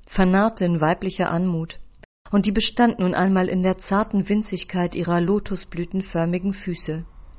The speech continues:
Nicht mehr als zehn Zentimeter durften die Füße einer Frau messen. Die Füße von Bao Lian maßen sogar nur knapp neun Zentimeter. Diese spektakulären Miniaturen hatten sie in jungen Jahren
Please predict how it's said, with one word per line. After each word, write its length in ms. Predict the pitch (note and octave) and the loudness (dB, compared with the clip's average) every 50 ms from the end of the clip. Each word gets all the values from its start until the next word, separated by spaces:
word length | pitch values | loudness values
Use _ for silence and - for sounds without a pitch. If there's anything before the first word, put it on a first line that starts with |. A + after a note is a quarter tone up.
| - - - - - - - | -20 -20 -20 -20 -20 -2 4
Nicht 320 | G#3+ C4 - - - - | 4 4 4 4 0 2
mehr 240 | G#3+ A3 A3 A3 - | 4 4 4 4 4
als 240 | F3 E3+ - - - | 0 -2 -4 -10 -10
zehn 280 | - - G3+ G3 G3+ | -4 0 0 0 0
Zentimeter 760 | G3 - G3 F#3+ G3 G3+ F#3 E3+ D#3+ D#3 - - D#3+ D3+ D#3 D#3+ - - - - - | 0 0 -2 0 0 0 -2 -2 -2 -4 -4 -4 -6 -6 -6 -8 -12 -16 -20 -8 0
durften 320 | - E3 E3 - - - | 2 2 2 2 0 -4
die 80 | E3+ E3 | -4 -4
Füße 360 | E3+ - - G3 F#3 - F3 | -4 -6 -8 -8 -6 -4 -4
einer 200 | - E3 E3+ E3+ | -2 -2 -2 -2
Frau 260 | E3+ - - F3 E3+ | -4 -4 -4 -2 -2
messen. 400 | E3+ E3+ E3+ E3+ - - F3+ F3 - - - - - - - - - - - - - - | 0 -2 -2 -4 -4 -6 -8 -10 -10 -14 -20 -20 -20 -20 -20 -20 -20 -20 -20 -20 -10 -6
Die 80 | - G3 | -6 -6
Füße 340 | - - B3+ A#3+ - - E3+ | -4 -4 -4 -4 -2 -4 -4
von 260 | - - F3 F3 E3 | -2 0 0 2 2
Bao 200 | - E3+ E3+ F3 | 2 2 2 2
Lian 520 | E3+ E3+ E3+ E3 E3 D#3+ D#3+ F3 F#3+ G3 | 0 0 0 0 0 0 -2 -2 -2 0
maßen 360 | F#3 F3 E3+ E3+ - - F#3+ E3+ | 0 0 0 0 -2 -2 -4 -2
sogar 320 | E3 F3 E3+ F3+ F3 F3 | 0 0 2 4 4 4
nur 180 | F3 E3+ E3+ E3 | 4 2 0 0
knapp 360 | - - F3+ F3 E3+ E3+ - | 0 0 0 0 0 0 -2
neun 280 | F3+ E3+ E3+ F#3+ G3+ G3 | -2 0 0 0 -2 -2
Zentimeter. 840 | - - E3+ E3+ E3+ - - E3+ E3+ E3+ F3 E3+ - F3 E3+ E3 E3+ - - - - - - - - - - - - - - | -4 -2 -2 -2 -2 -4 -4 -4 -4 -4 -4 -4 -4 -4 -4 -4 -6 -10 -16 -20 -20 -18 -16 -16 -16 -16 -16 -18 -14 -4 -2
Diese 380 | F#3 F3 D3+ E3 F3 E3+ F3 F3 | 0 0 2 2 2 2 2 0
spektakulären 1200 | - - - - A3+ A3 - - - F#3 F3 E3+ - - F3+ F3+ F#3 G3+ G#3 G3+ G3+ F#3 F3+ F3 | -2 -4 -4 -4 -4 -4 -6 -6 -4 -4 -4 -4 -2 -2 0 0 2 2 0 0 0 0 2 2
Miniaturen 840 | F#3 F#3 F#3 F3+ F3+ F3 E3+ - - G#3 G3+ G3+ F#3 F3 E3+ E3+ E3 - - - - - - | 2 2 2 2 0 0 -2 -4 -4 -2 0 0 0 0 0 -2 -2 -6 -14 -18 -18 -10 0
hatten 240 | - F3+ - - F#3+ | 2 2 2 2 2
sie 160 | D#3+ F#3+ - | 0 0 0
in 80 | F#3 | 0
jungen 360 | F3+ E3+ F#3+ A3 A3 G#3 F#3 E3 | 2 2 2 2 4 4 2 2
Jahren 520 | D3+ F3 F3 F3+ F#3 F3 E3+ E3 E3 - | 2 2 2 2 2 0 0 -2 -4 -4